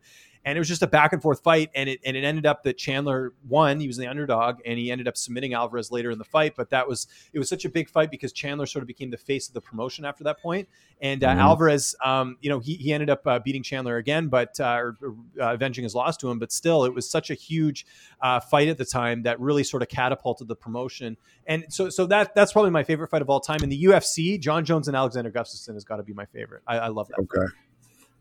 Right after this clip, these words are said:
Speaker 2: John Jones, uh, that's the man right there. I,
Speaker 1: Yeah.
Speaker 2: I just always wonder what happened to John, man. I just feel like, you know, he was the top of the mountain, and then for whatever reason, just feel like he didn't,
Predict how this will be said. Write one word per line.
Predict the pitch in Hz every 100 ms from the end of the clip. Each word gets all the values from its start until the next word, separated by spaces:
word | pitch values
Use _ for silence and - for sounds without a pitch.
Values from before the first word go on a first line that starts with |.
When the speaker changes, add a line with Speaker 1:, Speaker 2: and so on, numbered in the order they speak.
| _ -
Speaker 2:
John | 78 92 95 92
Jones, | 98 120 127 113 95 - _ -
uh, | 95 87 -
that's | 98 107
the | 104
man | 104 110 101
right | 92 87
there. | 92
I, | 98
Speaker 1:
Yeah. | 98 - - - - 101
Speaker 2:
I | 107
just | 107 -
always | 139 139
wonder | 113 117 110
what | 107 104
happened | 104 101
to | 95
John, | 85 95 90
man. | 87 90
I |
just | 101 98
feel | 120
like, | 117 110 98 -
you | 110
know, | 95 92
he |
was | 101
the | 101
top | - 117 113
of | 107
the |
mountain, | 110 117 113 107
and | 98 98
then | 101 95 90 -
for | - 98
whatever | 101 110 101
reason, | 104 104 98
just | 92
feel | - 101
like | 98
he | 101
didn't, | 101 98 92